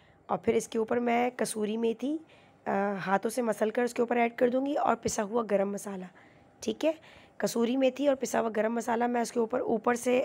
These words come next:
ऐड कर दूँगी इसके ऊपर। ठीक है, और फिर इसके ऊपर मैं शोरबा ऐड करके और लिड कवर करके इसको दस मिनट के लिए पकाऊँगी। ठीक है,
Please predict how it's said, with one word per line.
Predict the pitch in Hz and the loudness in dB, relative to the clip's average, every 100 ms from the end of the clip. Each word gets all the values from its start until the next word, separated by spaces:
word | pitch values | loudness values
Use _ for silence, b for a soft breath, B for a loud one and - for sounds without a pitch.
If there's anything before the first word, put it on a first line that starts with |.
| - | 2
ऐड | 202 208 | -2 0
कर | 240 226 | -2 -2
दूँगी | 254 262 | -4 -4
इसके | 269 - | -8 -4
ऊपर। | 277 269 302 | -4 0 0
ठीक | 320 233 - | -2 -10 0
है, | 311 330 B B B B B - | 0 0 B B B B B 2
और | 202 175 - | 2 2 2
फिर | 285 320 | 4 4
इसके | 262 233 | 2 -2
ऊपर | 208 214 | 0 0
मैं | 208 | -2
शोरबा | 202 196 190 202 | -2 -2 2 0
ऐड | 190 | 0
करके | - 202 247 | -4 -6 -2
और | 294 214 | -2 0
लिड | 202 | -4
कवर | - 196 | -2 -2
करके | 196 190 185 339 - b b - | 0 0 -2 -6 -8 b b -12
इसको | - - 330 - B B B - 226 | -4 0 0 -2 B B B -8 0
दस | 269 - | 2 2
मिनट | 226 208 | -4 -2
के | 202 | -4
लिए | |
पकाऊँगी। | 208 214 196 190 196 | -4 -4 -4 -4 -10
ठीक | 233 | -8
है, | 247 | -2